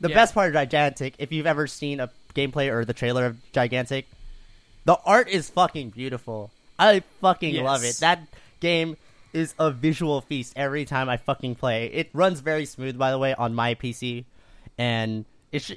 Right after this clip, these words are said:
Speaker 1: I don't think a lot of people should have problems running it, 'cause it is a moba. Those are, like, technically the most, they're technically not demanding on your rig, except for Heroes of the Storm when it was in beta for some damn reason.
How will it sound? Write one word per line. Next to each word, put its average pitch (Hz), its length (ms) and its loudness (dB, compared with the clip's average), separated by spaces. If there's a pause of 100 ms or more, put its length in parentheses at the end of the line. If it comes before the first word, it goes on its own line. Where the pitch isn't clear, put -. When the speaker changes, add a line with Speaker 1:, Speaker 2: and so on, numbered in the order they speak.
(100)
Speaker 1:
I 180 120 4
don't 254 120 4
think 247 140 -2
a - 20 4
lot 165 120 4
of 147 60 -4
people 139 160 -8
should 120 140 -8
have 117 220 -4
problems 117 360 -4
running 117 220 -4
it, 117 100 -6
'cause 123 160 -4
it 175 140 0
is 170 120 4
a 165 40 2
moba. 139 500 -2 (120)
Those 139 180 -2
are, 127 320 2
like, 120 220 -4 (120)
technically 120 500 -8
the 113 100 -6
most, 113 540 -6 (400)
they're 180 100 0
technically 214 400 0
not 143 240 0
demanding 123 580 -2 (220)
on 120 100 -4
your 110 300 -4
rig, 113 420 -6 (220)
except 123 480 -6
for 123 140 -2
Heroes 123 240 -2
of 120 80 -6
the 117 60 -4
Storm 113 280 -4
when 110 100 -4
it 110 40 -2
was 107 120 -6
in 107 80 -6
beta 107 280 -4
for 117 120 -12
some 104 300 -6
damn 104 240 -8
reason. 107 360 -6